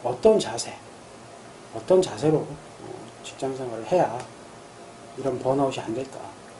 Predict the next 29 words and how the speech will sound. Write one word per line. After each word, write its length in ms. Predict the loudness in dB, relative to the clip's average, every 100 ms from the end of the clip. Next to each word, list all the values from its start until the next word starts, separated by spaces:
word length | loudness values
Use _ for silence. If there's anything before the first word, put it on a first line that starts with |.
| -18 -18 -18 -18 -18 -18 -18 -18 -18 -18 -18 -16 -4
똑같이 400 | 4 6 6 6
힘들어. 560 | 6 10 12 12 6 2 -8 -18 -18 -12
똑같이 300 | -2 0 0
괴롭고. 540 | 6 6 6 2 -2 -2 -10 -18 -20 -18 -18 -18 -18 -16 -16 -16 -18 -18 -18 -18 -18 -18 -18 -18 -18 -18 -18 -18 -18 -18 -18 -18 -18 -18 -18 -18 -18 -18 -18 -18 -14 6
내, 200 | 12 12 10 -4 -16 -18 -16 2
뭐, 260 | 6 6 4
상황이 360 | 8 12 12 10
달라지지 440 | 8 8 8 6
않아. 180 | 6 4
어차피 320 | 4 4 6
내가 180 | 8 8
이 120 | 8
회사 260 | 6 6 6
들어가는 340 | 8 8 6
건 100 | 4
정해져 300 | 2 4 6
있고, 320 | 4 6 4 4 -4 -16 -18 -18 -18 -18 -18 -18 4
그 120 | 8
회사 180 | 10 10
들어가면 540 | 10 10 12 12 10 4 -10 6
나한테 260 | 8 10 8
어떤 240 | 10 12
일이 160 | 12 12
닥칠 320 | 2 2 6
거다라는 400 | 12 12 12 8
것도 220 | 4 4
딱 160 | 4 4
정해져 320 | 6 8 8
있어. 340 | 4 6 6